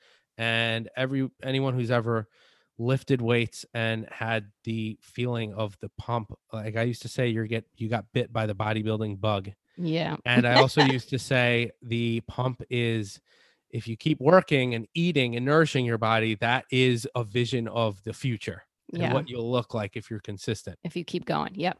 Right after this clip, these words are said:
Speaker 1: So there's that. It does allow for decreased fatigue, which allows for increase in training volume because you're getting less fatigued. Citrulline malate is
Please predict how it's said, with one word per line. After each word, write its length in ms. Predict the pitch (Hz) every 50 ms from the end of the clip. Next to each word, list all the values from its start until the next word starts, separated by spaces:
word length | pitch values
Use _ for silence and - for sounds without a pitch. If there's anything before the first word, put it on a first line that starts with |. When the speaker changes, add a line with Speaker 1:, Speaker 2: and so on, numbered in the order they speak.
| _ _ _ _ _ _ _
Speaker 1:
So 640 | - - - 156 143 139 135 135 135 131 131 131 _ _ _ _ _ _ -
there's 320 | 151 139 147 156 156 143
that. 380 | 131 160 156 151 151 147 151 - _ _ _ _
It 220 | - 139 139 117 -
does 300 | 151 147 151 151 147 143 147 - _ _ _ _ _ _ _ _ -
allow 720 | 143 143 143 139 139 139 139 139 139 139 135 139 139 -
for 440 | - - - 135 135 139 135 135 135
decreased 480 | 131 117 131 139 123 - 151 139 - -
fatigue, 420 | - - - 156 160 175 190 - - _ _ _ _ _ _ _ _
which 520 | - 135 147 147 143 - - - - - - _ _ _ _ _ _ -
allows 580 | 139 139 143 139 139 135 135 135 135 135 120 -
for 640 | - - - 143 139 135 131 131 127 127 127 - - _
increase 760 | - 135 135 127 123 - - 139 131 127 120 117 - - - _ -
in 340 | 131 127 127 123 120 120 113
training 480 | - - - 151 156 151 135 123 117 107
volume 460 | 110 107 110 110 107 110 113 113 110
because 420 | 110 113 - - 117 113 104 104
you're 140 | 110 117 113
getting 280 | 107 117 110 110 110 107
less 200 | 107 104 - -
fatigued. 520 | - - - - 127 107 92 87 _ _ _ _ _ _ _ _ _ _ _ _ _ _
Citrulline 720 | - - - - - 151 147 - - 165 160 165 160 156 151
malate 580 | 151 147 143 143 139 135 123 117 120 120 - - _ -
is 640 | 120 120 120 120 117 117 117 117 117 120 - - -